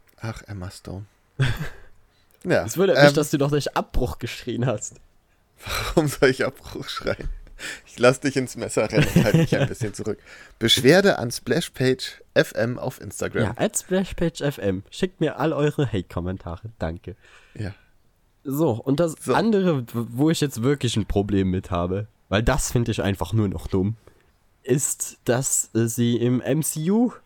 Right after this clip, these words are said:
Speaker 2: die X-Men nicht X-Men nennen wollen, weil das viel zu unprogressiv ist.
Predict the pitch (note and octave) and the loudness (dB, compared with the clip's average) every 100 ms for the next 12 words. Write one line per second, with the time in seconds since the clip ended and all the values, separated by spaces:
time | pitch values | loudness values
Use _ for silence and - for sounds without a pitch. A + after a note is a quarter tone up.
0 | _ _ _ - E3 A#3 B3 - C3 G#2+ | _ _ _ -10 -8 -4 -4 -2 -2 0
1 | B2+ F3+ C#3+ _ _ _ _ B2+ E3 - | 0 -2 -8 _ _ _ _ -2 -2 -4
2 | G#3 - - G#2+ G2+ F#2+ G#2 G#2+ G2 D#3+ | -10 -6 -2 0 0 0 0 0 0 0
3 | G3+ _ F#2+ C#3 G3 - - G#3+ - A#3+ | -4 _ -4 0 0 -2 -4 -2 -2 -4
4 | - D#4+ F4+ - C3 A#2 G#2+ - - - | -2 -2 0 -2 -2 -6 -6 -8 -10 -14
5 | - - | -20 -20